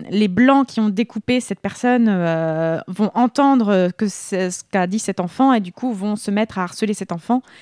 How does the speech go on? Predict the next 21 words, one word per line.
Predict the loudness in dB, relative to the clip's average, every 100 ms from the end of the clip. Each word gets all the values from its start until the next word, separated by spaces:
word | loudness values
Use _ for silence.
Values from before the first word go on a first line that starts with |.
| -20 -20 -20 _
Et, | 0 4 4
euh, | 4 2
c'est | 0 -6
tout, | -6 -6
c'est | -4 -4
vraiment | 0 2 4
un, | 2 0
un | -4
truc | -4 -8
qui | -10
est | -4
assez | -4 -2 -2
choquant | -2 -2 0 0 0 -2
et, | -2 -2
euh, | -2 -6 -14 -20 -20 -20 -20 -20 -20 -4
et | 0
en | 2
fait, | 2 -2 -2
euh, | -2 -2 -2 -2
il |
est | -2